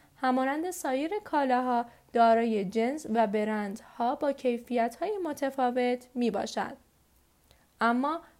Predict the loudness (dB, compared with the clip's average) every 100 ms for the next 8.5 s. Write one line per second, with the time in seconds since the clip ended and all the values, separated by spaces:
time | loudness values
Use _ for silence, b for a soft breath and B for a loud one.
0 | -2 0 0 -2 -2 -2 -2 -2 -2 0
1 | -2 -2 -2 2 0 0 -10 -14 -4 0
2 | 0 2 2 2 0 -2 -2 0 0 -2
3 | -4 0 2 2 0 0 0 0 -2 -2
4 | b b b 2 4 4 2 2 0 0
5 | 0 0 0 0 0 0 -2 -2 -6 -10
6 | -14 -16 _ _ _ _ _ _ _ _
7 | b b b -2 2 6 4 2 -2 -2
8 | 0 2 4 4 2